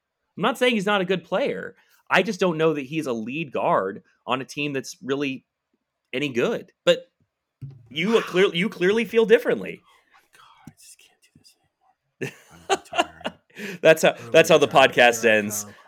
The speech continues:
Speaker 1: "I can't do this
Speaker 2: Early
Speaker 1: anymore."
Speaker 2: retirement. Here I come. I can't.
Speaker 1: Aaron,
Speaker 2: I can't
Speaker 1: Aaron,
Speaker 2: no longer.
Speaker 1: Aaron Fentress was never heard from again. You, that's, that's how we, that's how we know you'll,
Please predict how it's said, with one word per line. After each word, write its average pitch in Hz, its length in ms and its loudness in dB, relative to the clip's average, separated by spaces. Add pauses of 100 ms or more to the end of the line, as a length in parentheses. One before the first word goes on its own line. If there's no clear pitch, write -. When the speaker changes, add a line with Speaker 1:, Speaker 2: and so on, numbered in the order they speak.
Speaker 1:
"I - 80 -16
can't - 360 -20
do - 120 -18
this - 100 -20
Speaker 2:
Early 165 200 -2
Speaker 1:
anymore." 156 100 -4
Speaker 2:
retirement. 147 560 -4
Here 127 180 -6
I 110 160 -12
come. 104 400 -10
I 123 120 -8
can't. - 220 -10
Speaker 1:
Aaron, 131 140 0 (340)
Speaker 2:
I - 120 -16
can't - 60 -12
Speaker 1:
Aaron, 117 200 2
Speaker 2:
no 120 80 -14
longer. 113 340 -16 (300)
Speaker 1:
Aaron 131 280 4
Fentress 127 360 0
was 120 160 -6
never 113 240 2
heard 107 240 -2
from 107 160 -2
again. 92 440 -4 (880)
You, 233 80 -8 (300)
that's, - 160 2
that's 180 220 6
how 208 100 6
we, 170 180 2
that's 156 220 2
how 196 100 2
we 151 120 2
know 131 220 4
you'll, 117 180 0